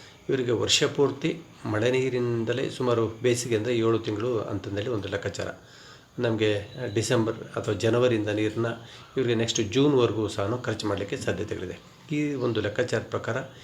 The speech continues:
ಈ ಒಂದು ಜಿಯೋ ಮೆಂಬ್ರೇನ್ ಟ್ಯಾಂಕನ್ನು ನಿರ್-, ನಿರ್ಮಿಸ್ತಕ್ಕಂಥ ಕೆಲಸನ ಕರಾವಳಿ ಭಾಗದಲ್ಲಿ ತುಂಬ ಪಾಪ್ಯುಲರ್ ಆಗ್ತಾಯಿದೆ. ಕರಾವಳಿ ಭಾಗದಲ್ಲಿ, ಆ, ಸಾಕಷ್ಟು ಜನರು ಬೋರ್ವೆಲ್ ಮತ್ತೊಂದು, ಆ, ತೋಡಿ ನೀರು ಸಿಗದೇ ಇರ್ತಕ್ಕಂಥ ಸಂದರ್ಭದಲ್ಲಿ ಈ ಥರ ಒಂದು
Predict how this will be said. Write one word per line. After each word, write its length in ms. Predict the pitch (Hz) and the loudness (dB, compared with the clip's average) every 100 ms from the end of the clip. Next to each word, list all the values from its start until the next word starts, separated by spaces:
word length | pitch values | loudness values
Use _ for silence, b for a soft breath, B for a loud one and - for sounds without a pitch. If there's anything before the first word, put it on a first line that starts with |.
| B B | B B
ಈ 60 | 131 | 0
ಒಂದು 280 | 120 113 110 | 2 2 0
ಜಿಯೋ 320 | 101 120 127 | 0 0 0
ಮೆಂಬ್ರೇನ್ 400 | 113 101 110 104 | 0 -2 -4 -4
ಟ್ಯಾಂಕನ್ನು 340 | 107 98 101 | -4 -4 -4
ನಿರ್-, 600 | 101 104 - - 123 123 117 | -4 -6 -8 -8 -6 -4 -2
ನಿರ್ಮಿಸ್ತಕ್ಕಂಥ 520 | 117 110 113 - 95 | -4 -2 -2 -2 -2
ಕೆಲಸನ 380 | - 101 135 123 95 B B B B - | -4 -2 2 2 0 B B B B -2
ಕರಾವಳಿ 440 | 135 143 147 143 | 2 4 4 4
ಭಾಗದಲ್ಲಿ 480 | 113 113 110 123 110 | 4 2 0 0 0
ತುಂಬ 380 | 92 139 160 156 | -2 -4 0 0
ಪಾಪ್ಯುಲರ್ 440 | 123 107 113 107 | 0 0 0 2
ಆಗ್ತಾಯಿದೆ. 420 | 101 - 92 92 - | 0 -2 -4 -4 -2
ಕರಾವಳಿ 340 | 120 127 123 | 2 4 4
ಭಾಗದಲ್ಲಿ, 480 | 107 110 113 123 101 | 2 0 0 0 -2
ಆ, 800 | - - - - - 131 120 113 | -4 -14 -16 -6 2 6 6 4
ಸಾಕಷ್ಟು 640 | 110 127 147 - 143 131 120 | 2 0 0 0 2 4 2
ಜನರು 340 | 123 113 120 | 2 2 2
ಬೋರ್ವೆಲ್ 380 | 110 120 120 117 | 2 2 2 2
ಮತ್ತೊಂದು, 720 | 110 110 113 117 113 117 117 | 0 -2 0 2 0 0 -4
ಆ, 100 | 110 - | -4 -4
ತೋಡಿ 200 | 127 120 | -2 0
ನೀರು 240 | 110 117 110 | 0 0 0
ಸಿಗದೇ 300 | 117 107 120 | -4 -4 -4
ಇರ್ತಕ್ಕಂಥ 420 | 117 110 113 107 - | -4 -4 -4 -6 -4
ಸಂದರ್ಭದಲ್ಲಿ 580 | 123 135 110 104 110 113 B B B - | 0 0 0 0 -2 -6 B B B -8
ಈ 40 | |
ಥರ 160 | 139 131 | 0 2
ಒಂದು 440 | 123 117 113 107 | 2 2 2 2